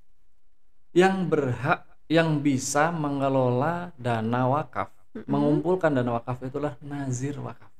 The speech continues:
Speaker 2: Hmm, hmm, hmm, hmm.
Speaker 1: Kalau misalkan tidak mendaftarkan diri sebagai nazir wakaf,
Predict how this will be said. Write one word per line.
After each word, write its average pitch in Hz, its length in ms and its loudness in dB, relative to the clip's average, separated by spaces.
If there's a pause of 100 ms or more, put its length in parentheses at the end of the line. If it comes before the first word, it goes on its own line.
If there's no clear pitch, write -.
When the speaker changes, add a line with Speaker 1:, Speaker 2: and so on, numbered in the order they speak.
(280)
Speaker 2:
Hmm, 262 260 0
hmm, 214 140 -4
hmm, 202 400 -6
hmm. 185 120 -10 (680)
Speaker 1:
Kalau 214 320 10
misalkan 185 640 4 (320)
tidak 165 580 4 (840)
mendaftarkan 147 720 2
diri 143 160 4
sebagai 131 400 -2
nazir 123 240 0
wakaf, 110 400 -4